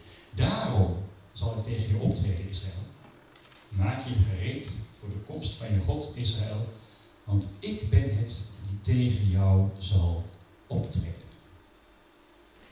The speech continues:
Dat zijn nog eens aan de woorden. En dus de profeet trekt hier consequenties. Het volk doet het ene. En daarop moet God wel straffen. Daarop moet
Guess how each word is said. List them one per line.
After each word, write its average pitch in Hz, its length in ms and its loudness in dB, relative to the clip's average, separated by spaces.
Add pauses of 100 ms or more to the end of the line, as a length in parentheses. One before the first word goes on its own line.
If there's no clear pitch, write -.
(1080)
Dat - 180 -6
zijn 131 180 -4
nog 123 100 -2
eens 113 100 -2
aan 90 100 0
de 85 160 -4
woorden. - 180 -10 (1120)
En - 100 -12
dus - 120 -6
de - 100 -4
profeet - 600 0
trekt 143 280 -4
hier 120 240 0 (180)
consequenties. 117 680 0
Het - 120 -10
volk 156 400 -12
doet 123 160 -4
het 104 200 0
ene. 147 240 -2 (2250)
En 117 100 -14
daarop 101 400 6
moet 117 200 4 (160)
God 127 220 0
wel 101 420 4 (500)
straffen. - 440 2 (920)
Daarop 92 260 0
moet 117 140 0